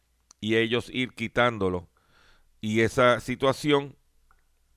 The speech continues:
también es la que nos va a perjudicar o nos va a atacar o nos va,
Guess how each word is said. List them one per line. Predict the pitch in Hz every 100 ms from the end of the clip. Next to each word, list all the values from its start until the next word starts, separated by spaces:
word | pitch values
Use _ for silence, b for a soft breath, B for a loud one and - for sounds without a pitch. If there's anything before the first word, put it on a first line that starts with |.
| _
también | 117 104 101 110 120 113 -
es | 104 113
la | 117 107
que | 104
nos | 98 95
va | 101 107 107 -
a | 104 98 -
perjudicar | 104 98 101 95 - 135 151 -
o | 139 151
nos | 131
va | 104 117 127
a | 117 117 107
atacar | 104 107 104 - 139 143
o | 127
nos | 104 92
va, | 107 117 110